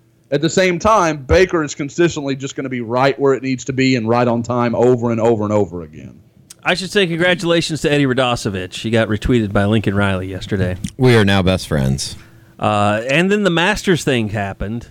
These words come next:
Speaker 2: Where
Speaker 3: He knows. He's been listening. <laughs> Lincoln knows.
Speaker 1: How much time do you think Lincoln spends a week listening to the pod? I think it's
Speaker 3: Uh,
Speaker 1: gotta
Speaker 3: two
Speaker 1: be at
Speaker 3: hours.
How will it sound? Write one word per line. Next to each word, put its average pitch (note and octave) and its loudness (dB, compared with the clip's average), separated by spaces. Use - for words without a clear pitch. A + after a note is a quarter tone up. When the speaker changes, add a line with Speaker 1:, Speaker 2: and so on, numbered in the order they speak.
Speaker 2:
Where A#2 -2
Speaker 3:
He F3 4
knows. A#3+ 2
He's D3 0
been G#3+ 0
listening. F2+ -2
<laughs> - -14
Lincoln F3 0
knows. D#3 0
Speaker 1:
How - 2
much D4 4
time F#3 2
do D#3 0
you D#3 0
think D3 0
Lincoln C#3 2
spends C3 0
a C3 6
week B2 4
listening A2+ 0
to G#2 -2
the G2 0
pod? F2+ 2
I D#3 2
think A2+ 0
it's G2 0
Speaker 3:
Uh, F#2+ 0
Speaker 1:
gotta C3 2
Speaker 3:
two C#3+ 2
Speaker 1:
be C#3 2
at B2+ 2
Speaker 3:
hours. F#3+ 0